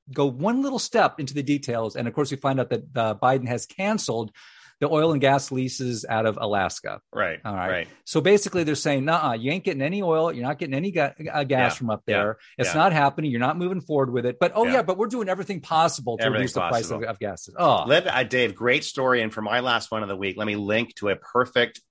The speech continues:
Speaker 2: period story on that point. And for folks at home, please,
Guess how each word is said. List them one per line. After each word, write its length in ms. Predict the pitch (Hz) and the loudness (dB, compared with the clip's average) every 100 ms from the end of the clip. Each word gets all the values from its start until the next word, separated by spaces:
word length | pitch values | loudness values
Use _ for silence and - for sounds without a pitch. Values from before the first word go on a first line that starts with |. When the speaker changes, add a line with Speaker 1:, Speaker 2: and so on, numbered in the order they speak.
| _ | _
Speaker 2:
period 480 | - 123 120 110 98 | -2 2 4 2 0
story 480 | - 110 107 98 87 | -4 -4 0 0 -2
on 200 | 95 104 | -4 -2
that 260 | 92 - - | -2 -4 -4
point. 260 | 113 85 107 | -2 -2 -4
And 120 | 101 | -6
for 120 | 123 | -8
folks 320 | - 190 185 | -2 0 0
at 60 | 156 | -4
home, 360 | 123 98 78 - _ _ | -2 -2 -2 -10 _ _
please, 460 | - 143 87 71 | 0 0 0 -4